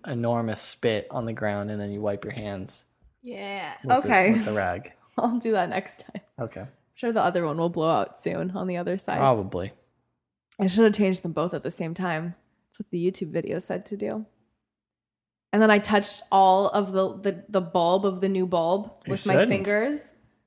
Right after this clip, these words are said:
Speaker 3: I just rubbed my hands all over it.
Speaker 1: No, you didn't.
Speaker 3: <laughs>
Speaker 1: That's why you, <laughs> I knew. It says not to do that, Nicole. That's the opposite of what you should do.
Speaker 3: I know. I didn't touch it at all. Um, and then on a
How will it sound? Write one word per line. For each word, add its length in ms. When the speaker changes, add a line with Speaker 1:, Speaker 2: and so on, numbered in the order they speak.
Speaker 3:
I 100
just 140
rubbed 280
my 180
hands 340
all 160
over 280
it. 180
Speaker 1:
No, 120
you 200
didn't. 200
Speaker 3:
<laughs> 0
Speaker 1:
That's 240
why 120
you, 280
<laughs> 360
I 100
knew. 300
It 120
says 280
not 320
to 80
do 240
that, 220
Nicole. 560
That's 180
the 180
opposite 540
of 60
what 220
you 100
should 220
do. 80
Speaker 3:
I 140
know. 320
I 140
didn't 240
touch 260
it 100
at 100
all. 300
Um, 460
and 160
then 460
on 200
a 180